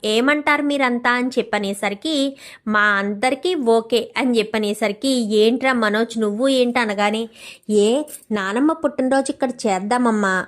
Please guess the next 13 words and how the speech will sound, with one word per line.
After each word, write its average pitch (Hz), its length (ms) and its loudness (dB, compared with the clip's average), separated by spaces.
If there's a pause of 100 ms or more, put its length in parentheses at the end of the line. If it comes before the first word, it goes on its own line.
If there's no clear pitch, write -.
అంతా 208 400 -2
సంతోషంగా 277 800 0
ఉండొచ్చు 240 460 -2
కదా" 214 180 0
అని 233 120 -2
చెప్పాను. 208 360 -4
కానీ, 208 180 2
"ఏంట్రా, 208 600 2
నువ్వు 214 340 0
కూడా 254 260 0
మారిపోతున్నావా?" 208 1040 0
అని 214 160 0
చెప్పనగానే, 196 800 -2